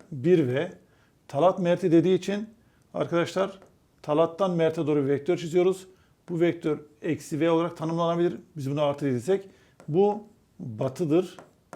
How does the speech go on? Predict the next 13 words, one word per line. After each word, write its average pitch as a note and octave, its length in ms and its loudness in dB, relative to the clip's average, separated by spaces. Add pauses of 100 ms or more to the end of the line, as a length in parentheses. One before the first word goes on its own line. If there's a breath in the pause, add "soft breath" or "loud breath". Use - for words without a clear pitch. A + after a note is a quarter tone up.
(640 soft breath)
Dolayısıyla D#3 580 2 (720 soft breath)
doğru D#3+ 240 4
cevabımız D3+ 640 0 (400)
C B2+ 260 0
seçeneği. F3 520 -2 (320)
D'ye D#3 340 4
bakalım. F#3 440 2
Mert F#3+ 400 2
Erdal'ı F3 380 6
batıya F3 300 4
doğru D#3 180 4
yüzüyor C3+ 220 2
görür. D#3+ 340 0